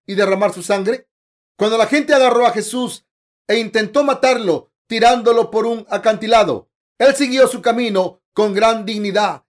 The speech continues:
y pasó entre ellos. Lucas cuatro veintiocho al treinta. Debemos conocerle como el Dios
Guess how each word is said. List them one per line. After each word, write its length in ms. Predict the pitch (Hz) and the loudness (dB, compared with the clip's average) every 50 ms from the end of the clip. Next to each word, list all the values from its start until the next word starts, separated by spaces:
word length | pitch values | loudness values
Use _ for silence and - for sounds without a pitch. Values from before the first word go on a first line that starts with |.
| _ | _
y 140 | _ 214 208 | _ -12 -8
pasó 400 | - 220 202 196 - 240 240 240 | -2 -2 -2 0 0 0 0 0
entre 340 | 226 214 - 214 208 220 233 | 0 -2 -4 -2 2 4 2
ellos. 380 | 226 190 165 156 139 - _ _ _ | 2 2 -2 -4 -4 -6 _ _ _
Lucas 420 | _ 165 196 233 233 - 233 - - | _ -6 -6 -6 -2 -2 -4 -4 -4
cuatro 380 | _ 233 240 226 226 220 208 | _ 2 2 2 2 -2 -4
veintiocho 480 | 196 202 190 190 196 208 214 214 214 214 | -4 -4 -6 -6 -6 -4 -4 -4 -4 -6
al 80 | 196 196 | -6 -4
treinta. 520 | 208 214 220 196 - - 117 95 - _ _ _ _ _ _ | -4 -2 -2 -4 -6 -8 -10 -10 -10 _ _ _ _ _ _
Debemos 480 | 139 156 214 208 247 269 269 254 233 - | _ -2 2 4 4 4 4 2 -2 -2
conocerle 760 | - 240 226 226 220 - 240 233 196 175 156 135 117 _ _ _ _ _ _ | -6 -4 -4 -6 -2 0 0 2 2 0 -2 -4 -6 _ _ _ _ _ _
como 360 | _ - 262 269 262 262 254 247 | _ 4 4 4 6 4 2 2
el 140 | 233 202 | 2 -2
Dios 440 | 175 233 233 240 240 - 226 - _ | -8 -6 -2 0 0 0 -2 -6 _